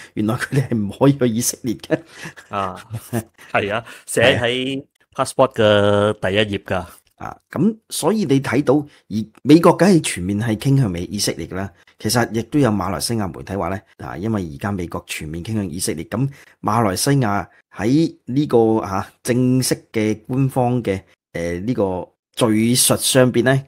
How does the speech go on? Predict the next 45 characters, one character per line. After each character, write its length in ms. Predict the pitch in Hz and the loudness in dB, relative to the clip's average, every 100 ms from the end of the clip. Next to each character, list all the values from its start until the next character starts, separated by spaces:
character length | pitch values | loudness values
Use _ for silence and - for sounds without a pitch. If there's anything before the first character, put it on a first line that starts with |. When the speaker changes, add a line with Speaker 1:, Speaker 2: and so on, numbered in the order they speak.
| _ | _
Speaker 1:
其 160 | 73 71 | -12 -10
實 140 | 80 - | -10 -10
就 100 | 85 | -10
係 100 | 82 | -10
同 220 | - 65 | -12 -14
以 140 | 69 90 | -12 -6
色 160 | 113 - | -6 -6
列 100 | 76 | -8
算 320 | - 82 78 | -10 -10 -10
係， 240 | 73 73 - - | -10 -12 -14 -18
呃， 600 | 64 64 60 55 53 - _ | -14 -14 -12 -14 -16 -20 _
係 240 | - 85 82 | -12 -10 -8
對 160 | 82 | -8
着 160 | 78 80 | -8 -8
幹 240 | 73 80 | -8 -8
嘅。 80 | 62 - _ | -10 -14 _
啊， 100 | 58 | -12
咁 140 | 85 110 | -4 0
當 120 | 131 | 2
然 160 | 135 | 4
亦 140 | 131 110 - | 2 0 0
都 80 | 156 | 0
唔 100 | 131 | 0
係 180 | 82 92 | -2 -8
好 280 | 92 107 156 | -6 0 0
大 280 | 165 - 90 | 0 -2 -4
嘅 240 | 98 110 107 | -4 -4 -4
動 180 | 98 110 | -6 -6
作， 140 | 101 | -4
但 100 | 120 | -2
係 100 | 110 | 0
呢， 120 | 139 143 - - - | 0 0 -8 -20 -12
嗱， 140 | 90 | -8
人 100 | 90 | -4
哋 340 | 107 113 117 | 0 0 -2
連 180 | 104 90 - - _ | -6 -8 -10 -20 _
護 260 | 151 160 170 | 2 6 8
照 160 | 160 170 | 8 10
第 80 | 165 | 10
一 200 | 185 151 | 8 6
頁 40 | |
都 60 | 131 | 6
寫 240 | 175 135 | 8 8
明 160 | 160 92 | 6 4
嘅， 180 | 101 | -2